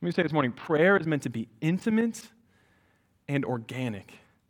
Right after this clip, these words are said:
And that word organic is super interesting to me, okay? I'm not a huge health guy, but, you know, I've kicked the Wendy's a couple years ago,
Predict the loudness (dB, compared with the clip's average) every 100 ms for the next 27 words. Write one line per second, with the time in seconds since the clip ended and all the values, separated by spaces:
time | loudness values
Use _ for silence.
0 | _ _ _ _ _ _ _ _ 0 6
1 | 8 8 6 4 4 2 0 0 2 -2
2 | -2 -4 -4 -2 -2 0 2 4 4 4
3 | 2 -2 2 0 4 2 4 2 2 4
4 | 2 0 -4 0 2 4 2 0 -2 -2
5 | -4 -4 -2 -2